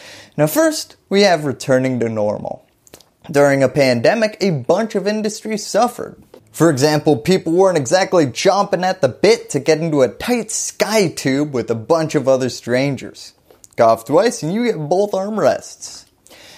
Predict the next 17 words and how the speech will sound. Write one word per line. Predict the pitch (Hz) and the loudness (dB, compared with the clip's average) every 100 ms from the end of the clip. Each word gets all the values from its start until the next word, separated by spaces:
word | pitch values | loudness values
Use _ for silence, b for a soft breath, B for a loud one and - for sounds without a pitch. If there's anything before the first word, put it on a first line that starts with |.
| B | B
Now, | 190 240 | 0 2
airline | 311 277 202 180 | 4 4 2 0
tickets | - 190 151 120 | -2 -2 -2 -4
jumped | 120 113 143 185 190 - | -8 -4 2 2 0 -6
ten | 196 185 170 | -4 -4 -2
percent | 151 - 165 151 | -2 0 0 0
in | 135 | 2
April, | 190 269 185 202 B B | 0 0 0 -2 B B
but | - | -6
they're | 269 | -4
still | 262 - 269 262 | -4 -2 0 0
down | 202 233 214 | 0 0 -2
fifteen | 208 240 226 - 233 220 | 0 -2 -2 -4 -2 -2
percent | - 131 135 160 | -2 -4 -4 -4
from | - 143 | -6 0
last | 147 202 - - | 2 2 0 -4
year. | 120 - | -10 -10